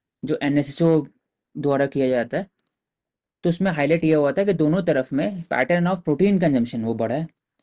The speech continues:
Rural urban के अंदर में बीच में divide है वो कम हुआ है, overall जो नॉन फूड expenditure है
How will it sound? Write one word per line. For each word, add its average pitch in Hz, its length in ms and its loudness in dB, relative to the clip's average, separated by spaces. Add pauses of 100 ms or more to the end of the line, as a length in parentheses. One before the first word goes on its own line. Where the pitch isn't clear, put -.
(600)
Rural 165 260 6
urban 175 320 4
के 185 60 0
अंदर 180 160 2
में 170 180 0
बीच 175 180 2
में 180 100 0
divide 156 320 4
है 165 80 6
वो 120 120 2
कम 131 200 0
हुआ 151 240 -2
है, 170 80 -12 (880)
overall 208 480 6 (800)
जो 190 180 4 (400)
नॉन 190 300 6
फूड 202 240 4
expenditure 160 560 0
है 123 80 4